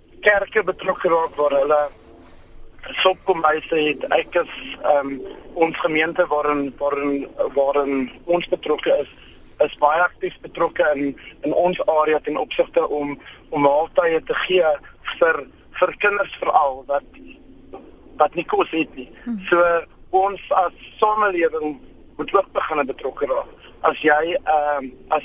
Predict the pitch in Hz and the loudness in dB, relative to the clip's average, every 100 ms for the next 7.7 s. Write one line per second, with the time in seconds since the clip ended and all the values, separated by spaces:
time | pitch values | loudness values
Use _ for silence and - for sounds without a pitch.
0 | - 147 151 160 160 - - - - - | 2 2 2 -2 -6 -10 -20 -20 -20 -20
1 | - - 170 190 - 190 202 202 165 160 | -20 -18 -6 -6 0 2 2 2 2 2
2 | 160 160 160 - 180 156 151 - 175 165 | 0 -4 -6 -4 -2 0 0 -2 -2 -2
3 | 151 147 165 170 156 151 - 156 147 143 | 2 0 2 0 -2 -6 -2 0 0 -2
4 | 143 147 - - - 143 - - 147 135 | -6 -10 -10 -20 -14 -14 -14 -10 -8 -6
5 | 156 165 160 151 185 147 - - - - | -2 0 -2 0 0 0 -10 -20 -20 -18
6 | - 185 190 202 196 - 190 165 147 156 | -10 -4 0 2 2 2 -2 0 -2 0
7 | 170 - 151 - 156 147 139 | -2 0 -2 -2 -4 -4 -4